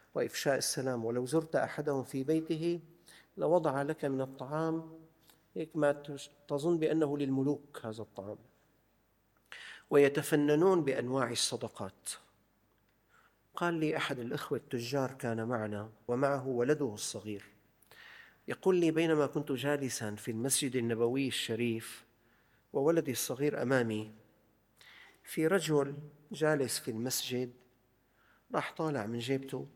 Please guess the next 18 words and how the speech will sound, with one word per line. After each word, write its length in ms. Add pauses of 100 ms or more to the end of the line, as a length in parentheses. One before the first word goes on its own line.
ما 100
بعرف، 380
خمسة 400
ريال 420
لما 200
عشرة 340
ريال، 380 (800)
وأعطاهم 920
لابنه، 460
لهذا 300
التاجر، 520 (300)
ولد 260
صغير 340
هيك 180
عم 200 (400)
يلعب 300
شيئاً 340
بالمسجد". 720